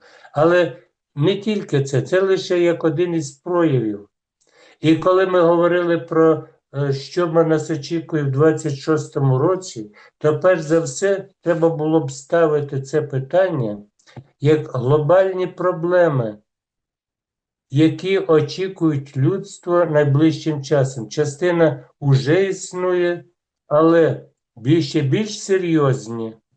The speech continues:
програми, проблеми очікують нас найближчі роки, десятиріччя.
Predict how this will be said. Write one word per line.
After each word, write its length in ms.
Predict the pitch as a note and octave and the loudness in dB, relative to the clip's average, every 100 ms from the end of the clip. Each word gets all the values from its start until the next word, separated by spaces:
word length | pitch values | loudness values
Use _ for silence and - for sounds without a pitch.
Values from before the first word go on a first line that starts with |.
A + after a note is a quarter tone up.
| _ - | _ -2
програми, 680 | D3+ D#3 D3+ C3+ A#2 A2 G#2+ _ _ _ _ _ _ _ | 2 2 4 2 0 -4 -10 _ _ _ _ _ _ _
проблеми 640 | C3+ D3 C#3+ C#3 A2+ G#2+ G#2+ _ _ _ _ _ _ _ - | -2 0 2 2 0 -4 -10 _ _ _ _ _ _ _ 0
очікують 920 | D3 C3+ G#3+ G#3+ F#3+ F#3 F3+ - - - | 0 0 -2 -2 -2 0 0 -4 -18 -2
нас 580 | C#3 E3 E3 - - _ _ _ _ _ - | 2 2 2 -6 -18 _ _ _ _ _ 0
найближчі 880 | D3 C#3+ C3 C3 F#3+ F3 - E3+ | 2 4 2 2 0 -2 -4 -4
роки, 460 | - C#3+ C#3 - F#3 | 0 0 0 0 -4
десятиріччя. 1160 | D3 C3+ - C3 - A#2+ A2+ G#2+ - - - | -2 -4 -2 -4 -4 -4 -4 -8 -12 -20 -20